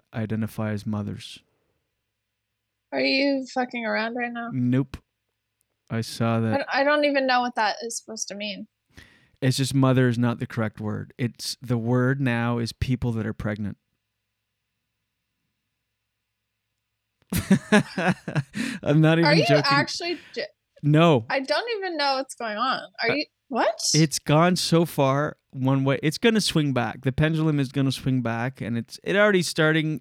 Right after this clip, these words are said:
Speaker 1: i-, starting to, but there's still these people, uh, like, these extreme people that, that, um, radicals that are still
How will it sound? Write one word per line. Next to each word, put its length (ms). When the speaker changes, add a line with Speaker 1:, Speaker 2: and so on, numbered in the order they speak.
Speaker 1:
i-, 340
starting 460
to, 200
but 240
there's 200
still 400
these 260
people, 500
uh, 240
like, 260
these 440
extreme 520
people 520
that, 200
that, 400
um, 540
radicals 720
that 120
are 120
still 520